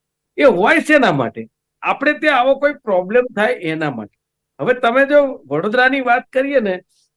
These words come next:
તો વડોદરામાં વિશ્વામિત્રી નદી બે હજાર ઓગણીસમાં જે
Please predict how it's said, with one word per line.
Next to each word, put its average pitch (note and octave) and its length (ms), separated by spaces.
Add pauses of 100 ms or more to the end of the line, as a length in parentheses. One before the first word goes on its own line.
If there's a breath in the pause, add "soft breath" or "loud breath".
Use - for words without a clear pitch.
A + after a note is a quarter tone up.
તો C4 100
વડોદરામાં C4 1000 (300)
વિશ્વામિત્રી B3+ 640
નદી A3+ 320
બે G#3+ 80 (140)
હજાર A3 200
ઓગણીસમાં A3 600
જે A#3 100